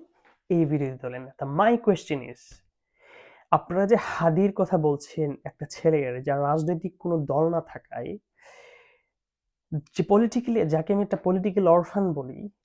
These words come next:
তার রাজনৈতিক কোনো, আহ, দল না থাকায়, সারা দেশে কাঠামো না থাকায়, তার এই প্রশাসনে কোনো হিস্সাদারি না থাকায় আপনাদের মতো,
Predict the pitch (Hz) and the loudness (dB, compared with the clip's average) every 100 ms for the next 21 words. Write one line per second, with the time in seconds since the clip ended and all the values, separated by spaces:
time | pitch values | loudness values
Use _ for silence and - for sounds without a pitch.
0 | _ _ 165 156 156 160 202 220 214 - | _ _ -2 2 2 4 2 0 -2 -2
1 | 208 185 156 220 _ _ _ - 143 143 | 0 0 -2 -6 _ _ _ -6 -6 -6
2 | - - - 147 160 220 220 - 139 - | -10 -12 -4 2 4 4 2 -4 -8 -8
3 | - - 165 165 160 160 165 165 151 190 | -12 -12 -2 2 2 2 -4 -4 -4 -4
4 | 196 165 - 139 - 120 143 196 233 _ | -2 -2 -4 -10 -8 -8 -6 -8 -12 _
5 | 147 143 165 214 - 156 160 170 196 202 | -2 0 0 -4 -6 -4 -2 0 0 0
6 | 208 - 185 185 160 170 - 214 202 160 | -2 0 0 2 2 0 0 0 2 0
7 | 147 143 147 139 127 - 131 127 127 127 | -2 -4 -6 -4 -6 -6 -14 -12 -12 -10
8 | 165 233 | -4 -4